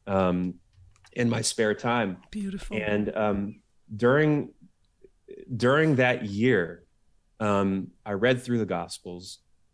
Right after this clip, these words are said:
Speaker 1: and, um, I, I read Jesus in his own words.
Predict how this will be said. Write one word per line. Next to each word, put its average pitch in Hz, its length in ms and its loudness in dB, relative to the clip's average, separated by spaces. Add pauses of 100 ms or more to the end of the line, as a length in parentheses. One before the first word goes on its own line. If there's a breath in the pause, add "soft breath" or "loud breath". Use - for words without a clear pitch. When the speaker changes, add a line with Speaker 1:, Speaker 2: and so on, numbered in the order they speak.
(100)
Speaker 1:
and, 95 560 0
um, 90 440 -4 (560)
I, 101 540 2 (680)
I 104 80 0
read 120 340 2
Jesus 107 480 2
in 98 120 -4
his 92 180 -8
own 90 260 -2
words. 82 520 -8